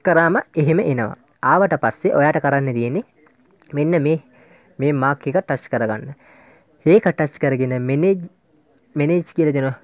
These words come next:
මෙතන ටච් කරගන්න. ඒක ටච් කරාට පස්සේ ඔයා ඉස්සෙල්ලා ගහප-, ගහ-, ගහගත්තනේ ටෙස්ට්, ටෙස්ට් කියලා ආව එක. ඒ කියන්නේ ඒක ඇවිල්ලා වැඩ කරනද කියලා බලන්න ටෙස්ට්. ඒක වැඩ කරනවද කියලා බලන්න තමයි මේ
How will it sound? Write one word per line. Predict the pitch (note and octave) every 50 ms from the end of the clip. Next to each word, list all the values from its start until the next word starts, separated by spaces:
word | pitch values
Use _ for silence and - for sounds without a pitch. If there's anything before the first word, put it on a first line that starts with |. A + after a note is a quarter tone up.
| _ -
මෙතන | C#3 C3+ C#3+ D#3+ F3+ F#3
ටච් | _ - - C3+ B2 - -
කරගන්න. | - A#2+ A2+ A#2 A#2+ A2+ A2+ - B2 _ _ _ -
ඒක | D#3 E3 D#3+
ටච් | F#3 D3+ C#3+ C#3+ - -
කරාට | - D3+ C#3+ C#3+ B2+ C3
පස්සේ | B2 A#2+ - - E3+ -
ඔයා | - C#3+ C#3+ D3 D3+
ඉස්සෙල්ලා | D3 C#3 - - - E3+ D#3+ D#3
ගහප-, | D#3 D3+ D3+ D3 D#3 C3+ - - _ _ _ _ -
ගහ-, | D#3 C#3+ D3 D#3 E3 E3 - D#3 D3
ගහගත්තනේ | C3 C3+ C#3+ D#3 D#3+ D#3+ D#3+ D#3 - D#3 C#3+ C#3+ C#3
ටෙස්ට්, | - - - _ _ - D3 C3+ - - _ _
ටෙස්ට් | _ - - C3+ - - - _ -
කියලා | - F3+ D#3+ D#3 F3 -
ආව | B2+ B2 A#2 A2 A2
එක. | A2 - - _ _ - - _ -
ඒ | C3+ B2+
කියන්නේ | - C3 B2+ C3 D#3+ A3 - _ _ _ _ _ _ _ _ _ _ _ _ - -
ඒක | C3 C3+ C#3+ D3 D3 D#3+
ඇවිල්ලා | D3 D3 D3+ D#3 F3+ A#3 C4+ - _ - - _ _ -
වැඩ | C3+ C3 C3+ C#3 D#3 D#3
කරනද | - D#3+ D3+ D#3 D#3 D#3 D3 D3+
කියලා | C#3 D3 D3+ D3 C#3+ C#3
බලන්න | C3+ C3+ C#3+ D3+ E3 G#3 C4+ - - - _ _ _ _ _ -
ටෙස්ට්. | D3 C#3+ - - - _ - - - _ _ _ _ _ _ _ _ _ _ _ -
ඒක | C#3 C3 C3 - - -
වැඩ | D3+ C#3+ C3 C3+ C3+
කරනවද | C3+ C#3 C3 C3+ C#3 C3+ C3 B2+
කියලා | C3+ C3 C3
බලන්න | C3 C3 C3 C3 C3+ C3+ C3+
තමයි | C3 C#3 D3+ -
මේ | F3 F3 G3+